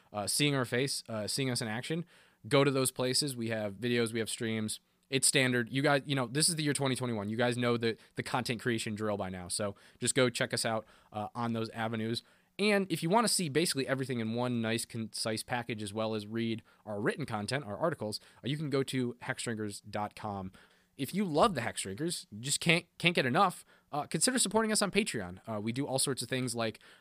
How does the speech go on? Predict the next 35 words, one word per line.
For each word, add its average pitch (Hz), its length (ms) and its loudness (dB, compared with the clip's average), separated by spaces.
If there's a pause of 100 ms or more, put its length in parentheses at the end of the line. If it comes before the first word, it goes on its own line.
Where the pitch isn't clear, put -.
(100)
this 165 320 4
podcast 147 520 0
is - 60 -2
currently 143 300 2
about 131 220 4
an 123 80 2
hour 131 180 4
and 127 80 2
fifteen 131 320 -2
minutes 127 240 -2
long. 143 300 0
I 139 80 -2
don't 151 80 2
know 135 80 0
how, 135 220 -2
how 127 120 -2
long 123 280 0
the, 117 140 -2
uh, 104 100 -4 (220)
the 123 80 0
finished 160 240 2
product 127 240 4
is 113 120 -4
gonna 117 160 0
be, 135 160 2
but 127 120 0
if - 140 -10
you 185 60 0
want 165 160 0
the 214 60 -8
whole 190 200 4
thing, 151 320 -2 (400)
all 269 240 2
the, 202 220 0
everything, 185 400 2